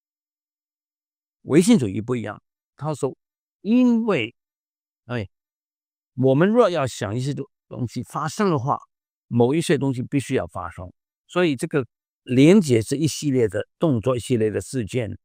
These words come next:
而不是一系列的存在物。我的注解，being or person cannot bring about or create another person。他说，一个存有或者一个有限的人，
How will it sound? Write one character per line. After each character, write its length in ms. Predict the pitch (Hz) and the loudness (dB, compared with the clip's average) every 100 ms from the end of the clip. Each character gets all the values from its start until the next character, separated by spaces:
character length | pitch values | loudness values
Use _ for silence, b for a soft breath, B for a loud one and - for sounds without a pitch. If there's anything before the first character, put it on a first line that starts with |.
| _ _ | _ _
而 140 | 110 | -2
不 160 | 113 135 | 2 2
是 140 | - | 2
一 60 | 139 | 0
系 180 | - 131 | 0 -2
列 140 | 117 | -2
的 100 | 104 | -4
存 360 | - - 92 110 | -8 -8 -8 -4
在 240 | 131 98 98 | -4 -4 -6
物。 180 | - 117 _ _ _ _ _ _ _ _ _ _ _ _ _ _ _ _ _ _ _ _ _ | -8 -8 _ _ _ _ _ _ _ _ _ _ _ _ _ _ _ _ _ _ _ _ _
我 140 | - 110 | -2 0
的 60 | |
注 180 | 113 123 | 2 0
解， 220 | 98 95 | -2 -6
being 500 | 90 87 156 202 107 | -8 2 4 6 2
or 120 | 95 95 | -2 -10
person 640 | - 175 160 - 82 120 - _ _ _ _ | -2 0 0 -4 -8 -8 -10 _ _ _ _
cannot 260 | - 117 113 | -2 0 2
bring 220 | 98 127 | 2 0
about 380 | 104 82 101 104 | 0 -2 -2 -2
or 120 | 95 | -8
create 420 | 82 - 92 98 120 95 87 _ | -12 -10 -10 -10 -10 -12 -12 _
another 320 | 113 110 92 | -6 -4 -8
person。 440 | - 117 107 82 - _ _ _ _ _ - | -6 -6 -4 -10 -18 _ _ _ _ _ -8
他 120 | 139 | -4
说， 100 | 135 - | -4 -4
一 120 | 151 | -6
个 320 | 120 135 117 - _ | -2 2 2 0 _
存 260 | - 131 | 0 4
有 160 | 190 139 | 6 6
或 140 | 107 | 2
者 100 | 107 | -4
一 140 | 101 110 | -4 -6
个 180 | 101 113 | -4 -2
有 240 | 120 95 | 0 -2
限 320 | 90 190 147 | 0 0 0
的 160 | 110 113 | -2 -4
人， 400 | - 95 95 123 | -4 -4 -4 -4